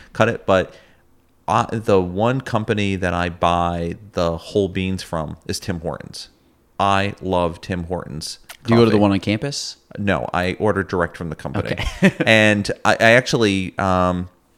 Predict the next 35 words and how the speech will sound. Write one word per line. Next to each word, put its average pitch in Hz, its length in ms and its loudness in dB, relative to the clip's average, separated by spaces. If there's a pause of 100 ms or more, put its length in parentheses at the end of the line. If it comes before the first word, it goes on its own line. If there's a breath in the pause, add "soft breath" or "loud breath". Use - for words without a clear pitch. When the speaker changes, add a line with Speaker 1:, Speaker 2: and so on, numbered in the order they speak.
(600)
Speaker 1:
have 104 220 6
some 101 260 0
friends, 98 640 0
um, 87 640 0
I 98 100 -2
actually 95 420 -2 (640)
worked 107 320 2
with, 104 180 -2
they 104 160 -2
have 104 180 0
a 87 100 2
volunteer 98 800 -2
arm. 101 380 0 (300 loud breath)
It's - 140 -6
called 98 240 0
the 95 60 -6
Children's 110 360 0
Foundation. 135 640 0 (320 loud breath)
And 98 100 0
I 98 40 2
had 104 160 4
an 98 100 2
opportunity 98 420 0
to 90 40 -6
bring 98 180 -4
some 92 160 -8
students - 460 -6
up - 120 -6
to - 100 -18
Canada 104 420 -2
to - 120 -6
their 92 120 -2
camps, - 560 -6 (360 loud breath)
uh, 90 200 -2
twice. - 580 0